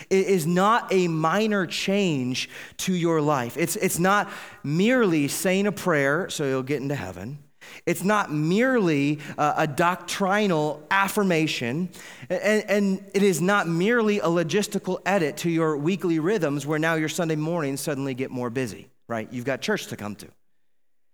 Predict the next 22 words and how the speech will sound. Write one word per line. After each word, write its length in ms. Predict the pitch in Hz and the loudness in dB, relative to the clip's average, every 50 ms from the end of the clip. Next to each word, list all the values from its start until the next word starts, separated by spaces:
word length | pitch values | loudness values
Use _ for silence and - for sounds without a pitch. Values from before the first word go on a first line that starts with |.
| _ _ _ _ _ | _ _ _ _ _
Becoming 400 | - 190 - 208 240 262 285 277 254 | -4 -2 2 2 2 2 2 2 2
a 20 | |
disciple 420 | 233 - - 226 220 196 202 196 185 | 0 0 2 0 0 2 0 0 0
of 140 | 165 147 | 0 -2
Jesus 600 | 123 135 180 220 233 170 151 151 147 156 - - - - - - - - - | -4 -4 -2 -2 0 0 0 0 0 -2 -4 -6 -10 -12 -16 -18 -18 -6 0
is 240 | 196 190 185 180 190 | 2 2 2 2 0
a 160 | 175 180 170 151 | 0 0 0 -2
total 880 | - - - - 214 233 254 277 285 202 165 135 127 135 151 160 - - - - - - | -2 -4 -2 0 2 2 2 2 0 0 0 0 0 0 -2 -2 -4 -8 -12 -16 -10 -4
and 260 | - 170 165 160 151 - | -2 0 0 0 -2 -4
comprehensive 1120 | - - 208 220 247 247 247 220 214 196 202 214 214 220 202 - - 143 131 127 127 - - | -2 0 2 2 2 2 2 0 -2 0 0 0 0 0 -2 -2 -2 -2 -2 -4 -4 -6 -6
overhaul 440 | 156 175 160 160 151 135 131 120 117 | -4 -4 -2 -4 -4 -4 -4 -6 -6
to 100 | - 131 | -6 -8
your 120 | 123 120 | -6 -6
life. 320 | 123 131 127 101 90 - - _ _ _ _ _ _ _ _ _ _ _ _ _ _ _ _ _ _ _ _ _ _ _ _ _ _ _ _ _ _ _ _ _ - | -6 -6 -6 -8 -12 -14 -20 _ _ _ _ _ _ _ _ _ _ _ _ _ _ _ _ _ _ _ _ _ _ _ _ _ _ _ _ _ _ _ _ _ -8
The 60 | 147 | -6
whole 180 | 143 170 214 208 | -2 -2 -2 0
thing 200 | - 208 202 185 | 0 0 0 0
changes. 640 | - - 156 156 156 - - - - - - - - _ _ _ _ _ _ _ _ _ _ _ _ _ _ - - - - | 0 -2 -4 -4 -4 -6 -10 -14 -20 -20 -20 -20 -20 _ _ _ _ _ _ _ _ _ _ _ _ _ _ -20 -20 -12 -4
Your 240 | - 180 202 202 180 | 0 2 2 4 4
life 340 | 175 185 196 208 190 - 165 | 2 2 2 2 0 0 0
now 220 | 175 180 180 160 | 0 2 2 0
transforms. 1700 | - - - - 180 175 160 151 147 143 147 - - - - - 190 202 202 190 160 120 101 92 85 - - - - - - - - | 0 -4 -6 -4 -2 0 0 0 0 -2 -4 -6 -6 -8 -8 -4 -2 0 0 0 0 -2 -4 -8 -12 -16 -18 -18 -16 -16 -14 -14 -16